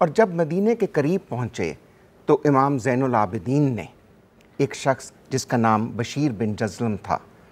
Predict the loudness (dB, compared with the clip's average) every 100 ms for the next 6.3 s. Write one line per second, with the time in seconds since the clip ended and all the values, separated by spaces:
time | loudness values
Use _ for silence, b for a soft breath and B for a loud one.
0 | B B B -6 0 0 0 -4 -2 -4
1 | -4 -8 -10 0 0 2 0 0 0 -2
2 | 0 0 -2 -2 -6 -4 -8 -14 _ _
3 | 0 0 0 -2 0 -2 -2 -2 0 0
4 | 0 -2 -4 -6 -2 0 2 0 0 -2
5 | -2 2 2 2 0 0 -2 0 0 -2
6 | -2 -4 -6